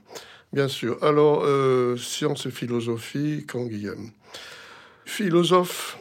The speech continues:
il y a plusieurs manières de, de l'être. Et il y a une manière qui consiste à transmettre, euh, la tradition philosophique. Et ça, c'est tout à fait légitime.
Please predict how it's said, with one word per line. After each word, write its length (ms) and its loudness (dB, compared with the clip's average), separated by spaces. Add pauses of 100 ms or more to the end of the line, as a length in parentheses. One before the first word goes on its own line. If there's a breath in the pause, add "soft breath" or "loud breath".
(100)
il 40 2
y 40 2
a 20 4
plusieurs 340 2
manières 360 4
de, 380 0
de 140 -4
l'être. 520 -6 (1400 loud breath)
Et 40 -2
il 60 0
y 60 2
a 60 2
une 180 2
manière 340 2
qui 120 -10
consiste 440 -2
à 80 0
transmettre, 640 -2
euh, 280 0
la 100 -2
tradition 460 -6
philosophique. 760 -6 (1080 soft breath)
Et 80 2
ça, 160 2
c'est 160 0
tout 240 -4
à 20 0
fait 140 -2
légitime. 640 -4